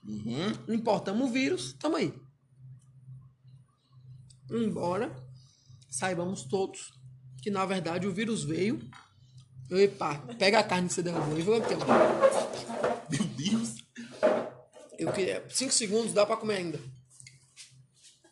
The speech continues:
Speaker 2: Queria falar com
Speaker 1: Aí,
Speaker 2: vocês.
Speaker 1: pessoal.
Speaker 2: Trazer aqui um segredo pro programa. Por favor, não espalhem a notícia. Mas o coronavírus, ele surgiu no Brasil em dia três de janeiro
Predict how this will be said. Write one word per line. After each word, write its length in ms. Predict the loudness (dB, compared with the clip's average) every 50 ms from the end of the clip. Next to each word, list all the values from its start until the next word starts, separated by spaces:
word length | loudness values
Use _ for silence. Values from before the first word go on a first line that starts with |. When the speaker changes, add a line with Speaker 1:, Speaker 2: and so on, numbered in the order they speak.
| _ _ -20 -20 -20 -20 _ _ -4
Speaker 2:
Queria 260 | 0 4 6 8 8
falar 280 | 8 8 6 6 6 4
com 200 | 2 0 -2 0
Speaker 1:
Aí, 120 | 4 4
Speaker 2:
vocês. 420 | 4 4 6 8 10 12 12 10 10
Speaker 1:
pessoal. 420 | 6 2 -2 -2 -4 -6 -8 -12 -14 -18 -18 -14 -12 -10 -10 -10 -10 -8 -8 -8 -8 -6 -2 2 4 4 4 2 0 -4 -10 -16 -18 -16 -14 -8 -4 -2 0
Speaker 2:
Trazer 320 | 2 4 4 4 4 2 0
aqui 160 | 0 0 -2
um 60 | -2
segredo 600 | 0 2 4 6 6 6 6 6 4 4 4 2
pro 120 | -2 -8 -8
programa. 760 | -2 2 2 2 2 2 -2 -2 -2 -2 -2 -2 -4 -6 -12 -16 -20 -20 -20 _ _ -20 -16
Por 60 | -8 -2
favor, 220 | -2 -2 0 0
não 100 | 2 2 2
espalhem 420 | 2 2 2 2 2 2 2 0
a 40 | -2
notícia. 600 | -2 -4 -4 -6 -8 -8 -6 -6 -6 -6 -8 -8 -12 -12 -18 -18 -18 -18 -20 -20 -20 -20 -20 -20 -20 -20 -12
Mas 460 | -6 -4 -2 0 0 0 0 -2 -2 -4
o 60 | -6 -6
coronavírus, 720 | -4 -2 -2 0 0 0 -2 0 0 0 0 0 -2 -2
ele 220 | -4 -4 -2 -4
surgiu 320 | -4 -2 -2 -4 -4 -4
no 60 | -4 -4
Brasil 420 | -2 -2 -2 -2 -2 -4 -4 -4
em 280 | -4 -4 -4 -6 -8 -12 -16 -20 _ _ _ -20 _ _ _ -20 -20 -14 -8
dia 240 | -4 -2 0 -2 -2 -4 -12 -14 -8
três 240 | -2 0 0 0 0
de 280 | 0 -2 -2 -2 -2
janeiro 500 | -2 -2 -2 0 0 -2 -2 -4 -4 -6